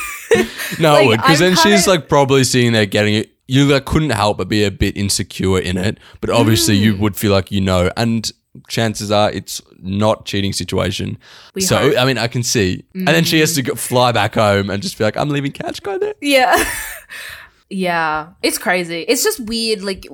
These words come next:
Speaker 1: as we said, like, it's kind of like the clickbait thing and the Gabby Petito thing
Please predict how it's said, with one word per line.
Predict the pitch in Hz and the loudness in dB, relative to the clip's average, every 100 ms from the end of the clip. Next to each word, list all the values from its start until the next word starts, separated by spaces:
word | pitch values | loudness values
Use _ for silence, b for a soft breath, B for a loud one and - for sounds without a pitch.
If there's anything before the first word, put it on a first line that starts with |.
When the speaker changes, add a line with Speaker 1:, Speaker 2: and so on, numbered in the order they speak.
| - | -4
Speaker 1:
as | 196 | -2
we | 208 | -2
said, | - 190 175 | 0 0 -2
like, | 185 | -4
it's | 196 | -6
kind | - - 190 | -6 -4 -2
of | 185 | -2
like | 180 - B B B - | -4 -6 B B B -12
the | 196 | -6
clickbait | 208 196 185 175 | -2 -2 0 0
thing | 185 180 | 0 -2
and | 180 | 0
the | |
Gabby | 175 170 175 | 0 0 0
Petito | 190 180 175 | -2 0 0
thing | 175 165 160 | 0 -2 -4